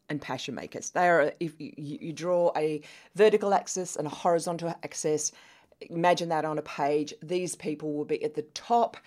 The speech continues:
uh, at the fast-paced. And they're fast-paced, they're active, direct, they're action-focused, they want to change the world, they're usually quite generalists, they're outspoken,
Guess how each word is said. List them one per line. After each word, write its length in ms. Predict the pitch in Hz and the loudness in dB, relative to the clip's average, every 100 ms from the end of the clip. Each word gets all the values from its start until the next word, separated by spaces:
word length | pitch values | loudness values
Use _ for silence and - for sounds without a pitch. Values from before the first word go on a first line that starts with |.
| - - - - | -20 -20 -12 -4
uh, 300 | 151 - - - | -4 -2 -4 -4
at 100 | - | -4
the 60 | |
fast-paced. 760 | - 160 123 - - - - - _ _ _ _ - - _ - | 0 4 2 2 -4 -4 -6 -12 _ _ _ _ -20 -20 _ -4
And 260 | 185 185 - _ _ | -2 -2 -6 _ _
they're 160 | 185 | 4
fast-paced, 600 | 165 220 220 - 202 202 | 6 6 6 4 2 2
they're 100 | - - | -2 2
active, 400 | 202 196 208 196 | 2 2 -6 -6
direct, 480 | 160 151 208 214 - | -6 0 0 0 -6
they're 120 | - - | -10 -10
action-focused, 880 | - - 160 151 202 208 202 196 - | -6 -4 -4 0 2 2 2 -4 -2
they 120 | 143 | -2
want 160 | 143 | -2
to 60 | 139 | -4
change 360 | 143 - 170 - | -2 -2 -2 0
the 160 | - 170 | 2 6
world, 420 | 202 190 185 180 | 8 8 6 4
they're 160 | 160 | 2
usually 540 | 143 151 170 170 165 156 - | 2 0 -2 -2 -4 -4 -2
quite 260 | 160 156 | 0 0
generalists, 720 | - 202 220 220 202 196 196 - - - - | 4 4 6 6 8 6 4 -6 -14 -18 -6
they're 220 | 156 143 - | -2 -2 2
outspoken, 840 | 190 196 - - 170 165 160 160 | 2 2 -2 0 0 0 -4 -6